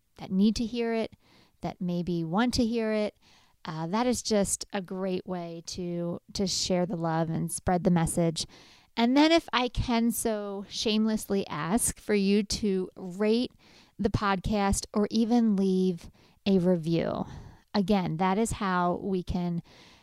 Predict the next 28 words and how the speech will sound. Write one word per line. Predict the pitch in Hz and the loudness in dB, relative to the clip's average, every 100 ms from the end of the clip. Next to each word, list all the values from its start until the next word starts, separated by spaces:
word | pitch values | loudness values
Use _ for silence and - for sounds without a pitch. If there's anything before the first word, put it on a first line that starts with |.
| - | -2
escalate | 262 - 294 262 240 | -2 2 6 8 6
this | 233 226 - | 2 0 0
thing | 214 202 202 196 | 2 4 4 2
and | 190 185 175 | 0 0 2
really | 208 208 208 | 2 4 2
get | 196 185 | 2 0
it | - | 0
into | 190 190 | 0 0
the | 185 | -2
hands | 175 190 175 170 170 170 - - - | -4 -4 -2 -2 -2 -4 -8 -18 -12
and | 196 165 165 160 | -8 -6 -6 -8
the | - 165 165 - | -6 -4 -4 0
earpods | 208 202 - 190 175 175 - | 4 4 2 -2 -2 -2 -4
and | 160 | -4
the | - | 2
AirPods | 208 196 196 175 170 - | 4 4 0 -2 -4 -8
and | |
all | - 220 240 | 4 6 6
the | 240 | 8
things, | 226 180 175 180 - - - | 6 8 4 2 -4 -20 -6
how | - 240 | 4 6
we | 247 247 | 6 2
can | - 240 208 | 2 2 2
get | 196 185 | 2 2
it | 185 - | 0 -2
into | 175 170 - 185 175 170 - | -4 -4 -4 -4 -2 -4 -4
more | 196 190 190 190 190 | -2 0 0 0 -2
people's | - 185 175 180 175 170 | -2 -4 -2 0 0 -2